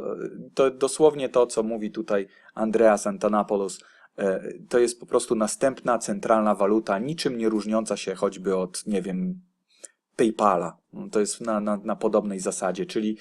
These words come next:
nawet to nie jest konkurencja dla kryptowalut, to jest raczej, e, konkurencja dla właśnie takich płatności jak PayPal czy,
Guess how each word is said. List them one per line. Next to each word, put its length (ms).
nawet 300
to 100
nie 120
jest 120
konkurencja 600
dla 140
kryptowalut, 720
to 60
jest 120
raczej, 420
e, 340
konkurencja 640
dla 160
właśnie 320
takich 320
płatności 500
jak 140
PayPal 500
czy, 320